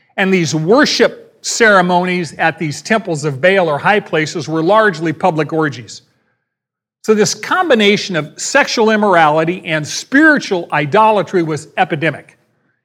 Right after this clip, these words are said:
in all the nations around Israel. And as you can imagine, everybody liked to go to worship services at the temples of Baal. This became a serious problem for Israel for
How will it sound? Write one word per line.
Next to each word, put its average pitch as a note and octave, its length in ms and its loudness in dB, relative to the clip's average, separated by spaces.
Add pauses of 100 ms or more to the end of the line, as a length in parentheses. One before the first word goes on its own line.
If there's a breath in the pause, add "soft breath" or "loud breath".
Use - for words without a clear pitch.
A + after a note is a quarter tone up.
(100)
in D3+ 120 -6
all F3+ 220 4
the F3 80 0
nations E3 460 0
around D3 340 2
Israel. E3 400 2
And D#3+ 160 -4
as D3+ 140 -4
you G3 100 -4
can D#3+ 140 -6
imagine, E3+ 580 0 (300 loud breath)
everybody G3+ 360 4
liked F3+ 220 2
to F3+ 60 -6
go F3 120 0
to E3 60 2
worship F3 340 2
services E3 800 -6
at D#3 180 -6
the D#3 80 -8
temples C#3+ 380 -8
of C3 100 -12
Baal. G#3+ 300 0 (440)
This G3 220 0
became G3 520 -6
a D3+ 140 -4
serious B3+ 840 -4
problem G3+ 640 0
for F#3 200 0
Israel E3 360 -2
for D3+ 220 -12